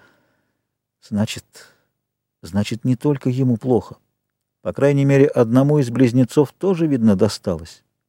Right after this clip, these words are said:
Потом звуки слились, удалились,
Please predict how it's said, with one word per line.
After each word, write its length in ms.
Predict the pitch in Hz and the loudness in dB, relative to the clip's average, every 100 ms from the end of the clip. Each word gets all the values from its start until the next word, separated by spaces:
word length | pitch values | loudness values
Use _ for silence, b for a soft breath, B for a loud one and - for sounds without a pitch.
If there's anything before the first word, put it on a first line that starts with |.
| _ _ _ _ _ _ _ _ _ _ _ _ _ _ | _ _ _ _ _ _ _ _ _ _ _ _ _ _
Потом 300 | 87 110 98 | -4 0 -2
звуки 320 | 87 101 - | 0 0 -2
слились, 560 | - 95 95 151 170 - | -6 -2 2 2 2 0
удалились, 680 | 175 101 147 165 147 - | 0 2 2 0 -4 -12